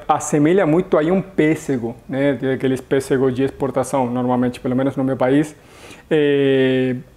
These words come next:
a textura parece um mini pêssego, ou mini durazno, se não, se você não só daí da Espanha, seria um albaricoque, só pra fazer a junção e tentar passar-te lo que seria. Mas essa frutinha tem um sabor bem diferente do que seria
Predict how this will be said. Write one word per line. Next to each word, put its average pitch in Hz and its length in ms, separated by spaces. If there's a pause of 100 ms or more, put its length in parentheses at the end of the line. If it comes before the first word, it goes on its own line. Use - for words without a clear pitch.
(180)
a 165 120
textura 165 400
parece 156 320
um - 20
mini 165 340
pêssego, 147 760
ou 143 120
mini 139 320
durazno, 127 720
se 127 280
não, 120 100
se 123 460
você 123 260
não 127 100
só 131 160
daí 123 300
da 123 80
Espanha, 175 460 (340)
seria 139 400
um 139 80
albaricoque, 131 760 (120)
só 135 200
pra 131 380
fazer 131 320
a 131 80
junção 135 480
e 127 220 (500)
tentar 147 260
passar-te 151 480
lo 139 140
que 131 100
seria. 135 460 (640)
Mas - 560 (200)
essa 165 260
frutinha 160 300
tem 160 100
um 156 140
sabor 147 320
bem 143 240
diferente 147 480
do 139 100
que 135 140
seria 139 580